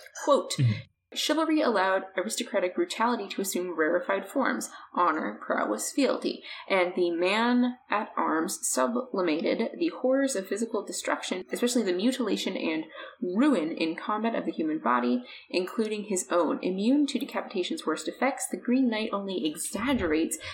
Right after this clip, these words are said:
Speaker 1: how late medieval warrior nobles, English and French, could conceptualize and experience chivalric violence as courtly play." So the point here in this article is that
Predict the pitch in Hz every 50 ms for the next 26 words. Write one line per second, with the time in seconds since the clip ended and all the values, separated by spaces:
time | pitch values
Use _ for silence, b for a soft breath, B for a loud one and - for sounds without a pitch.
0 | B B - 247 247 214 185 185 - - 175 175 175 180 175 170 165 160 160 156
1 | 156 151 151 151 151 175 190 190 170 160 - - - - B B B B B B
2 | - 180 190 185 180 175 175 - - - 226 247 - - - 226 202 185 180 -
3 | - - - 196 - - 214 196 - - 156 - - - 180 170 165 160 160 160
4 | 165 165 - 160 - - - - - 160 160 156 156 - - - - 196 190 147
5 | 139 - - - - - - - 202 220 240 220 180 156 160 - - - 156 147
6 | 151 - - - - - 160 156 - 151 143 - - - - 175 160 - 170 -
7 | - B B B B B B - 208 190 190 180 - - 185 185 - 269 277 247
8 | 247 - - 233 214 180 156 160 - - 165 165 165 165 170 160 156 151 - -
9 | 151 - - 160 160 151 - - 160 156 - -